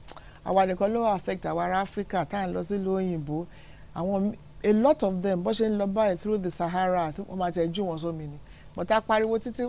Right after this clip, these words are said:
a pé àwọn dúdú wọn kú. But nísìnyí tó ti wá jẹ́ pé ó affect everybody, àti Arab, àti African, àti Europe, àti America.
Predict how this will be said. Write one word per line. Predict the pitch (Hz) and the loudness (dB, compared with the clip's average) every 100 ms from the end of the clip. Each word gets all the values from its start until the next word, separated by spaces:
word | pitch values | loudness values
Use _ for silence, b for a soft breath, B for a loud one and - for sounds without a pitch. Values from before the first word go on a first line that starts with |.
| - | -4
a | 220 | -8
pé | 220 | -2
àwọn | 240 220 226 | -2 0 -4
dúdú | 220 220 240 | -4 -4 -4
wọn | 240 240 233 - | -2 -2 -4 -8
kú. | 233 226 - B B B - | -4 -4 -4 B B B -6
But | 202 | 0
nísìnyí | 226 302 294 240 | 0 2 2 4
tó | 254 | 4
ti | 233 | 4
wá | 233 240 240 247 - | 4 4 2 -4 -6
jẹ́ | 226 226 | -2 2
pé | 233 - - - | 2 0 -4 0
ó | 240 220 | 2 2
affect | 175 202 180 | 0 -4 -4
everybody, | 202 202 170 185 170 170 - - - - | -4 -4 -4 -4 -2 -4 -8 -14 -20 -10
àti | - 202 196 | -6 -2 2
Arab, | 214 220 202 170 175 - - | 2 4 2 0 -6 -10 -12
àti | 143 - | -6 -2
African, | 185 196 214 226 208 190 - | 0 -2 -2 0 0 -2 -6
àti | 151 147 185 | -6 -4 -2
Europe, | 214 220 214 160 | -2 -2 -2 -4
àti | 170 | -4
America. | 185 202 208 196 | -2 -2 -2 -2